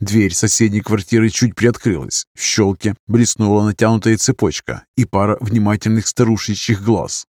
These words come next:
Соседка была немного напугана и явно осторожничала. С другой стороны, природное любопытство взяло верх,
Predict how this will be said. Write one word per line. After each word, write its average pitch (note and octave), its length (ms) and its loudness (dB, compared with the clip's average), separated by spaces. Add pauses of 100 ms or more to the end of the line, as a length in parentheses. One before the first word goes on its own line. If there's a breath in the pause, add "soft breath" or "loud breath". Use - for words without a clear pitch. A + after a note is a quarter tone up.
(100)
Соседка - 520 -2
была G#2+ 180 2
немного A2 380 2
напугана A2 560 0
и A#2 80 2
явно A2 400 2
осторожничала. F2+ 840 -2 (160)
С G2 100 -10
другой G2 300 0
стороны, G2+ 460 -2
природное A2+ 500 2
любопытство G#2 680 0
взяло G#2+ 400 2
верх, - 420 -2